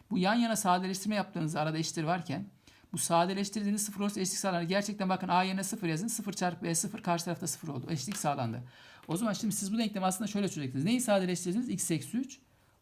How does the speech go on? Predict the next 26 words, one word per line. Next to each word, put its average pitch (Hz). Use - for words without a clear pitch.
O 190
sadeleştirdiğiniz 196
x -
eksi 160
üçü -
sıfıra -
eşitliyormuşsunuz. 196
Oradan 185
da 196
bir 165
kök 139
geliyormuş. 127
X -
eşittir 151
ne? 214
Üçmüş 156
arkadaşlar. 131
Gerçekten 175
x 196
yerine 180
üç 185
yazarsanız 170
bakın 160
burası 160
ne 160
olacak? 135